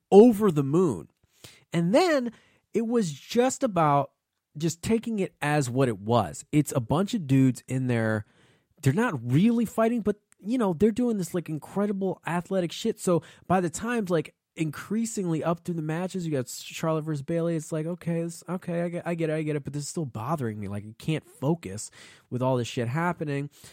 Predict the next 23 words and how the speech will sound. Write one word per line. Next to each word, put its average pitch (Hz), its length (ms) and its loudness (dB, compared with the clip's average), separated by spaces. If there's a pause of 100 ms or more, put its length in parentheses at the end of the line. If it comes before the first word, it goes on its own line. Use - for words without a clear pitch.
(160)
And 131 80 -6
then 151 100 -2
you 156 80 0
had 151 140 -2
the 135 40 -4
one 147 280 0
where 135 100 0
Jericho 127 380 -2
was 110 140 -4
suspended 131 600 -4
up 117 180 -2
in 104 100 -6
the 95 200 -12
air. 135 520 -4 (1080)
I, 120 100 -4
that 147 220 2
was 135 120 -2
the 113 180 0
Kevin 117 340 -2
Owens, 113 460 -4
Roman 107 260 -2
Reigns 160 280 -4
fight. 131 320 -4